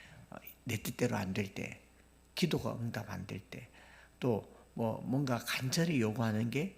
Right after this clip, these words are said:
관철되지 않을 때, "아, 하나님이 나를, 어, 버리셨구나.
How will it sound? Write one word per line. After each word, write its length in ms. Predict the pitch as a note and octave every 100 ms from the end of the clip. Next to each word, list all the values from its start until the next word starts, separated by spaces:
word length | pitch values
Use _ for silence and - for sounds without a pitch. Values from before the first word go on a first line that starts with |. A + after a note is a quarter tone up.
| -
관철되지 640 | - - A2 - A#2 A#2+ G#2+
않을 220 | A2+ G#2+
때, 260 | - A2 - - - -
"아, 40 | - - - -
하나님이 360 | B2 G2 G#2
나를, 480 | G#2 A2 - E3 G3 - - - -
어, 280 | - A#2+ A2 - - - - - - - - - - F3 C#3 - - -
버리셨구나. 680 | - A#2+ G2+ G#2 - - -